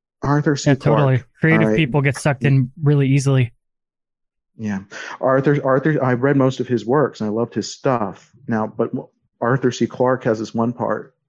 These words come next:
Speaker 1: There in my backyard getting breadfruit. Arthur C. Clarke wrote this one book, Childhood Ends, and somebody made a movie about it. When they were doing the movie, the projections of the letters that these people were getting in the transmissions was an Enochian. All right.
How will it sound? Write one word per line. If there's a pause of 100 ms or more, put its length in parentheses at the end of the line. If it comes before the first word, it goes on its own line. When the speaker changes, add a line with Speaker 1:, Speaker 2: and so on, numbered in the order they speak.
(200)
Speaker 1:
There
in
my
backyard
getting
breadfruit. (420)
Arthur
C.
Clarke
wrote
this
one
book,
Childhood
Ends,
and
somebody
made
a
movie
about
it.
When
they
were
doing
the
movie,
the
projections
of
the
letters
that
these
people
were
getting
in
the
transmissions
was
an
Enochian. (1300)
All
right.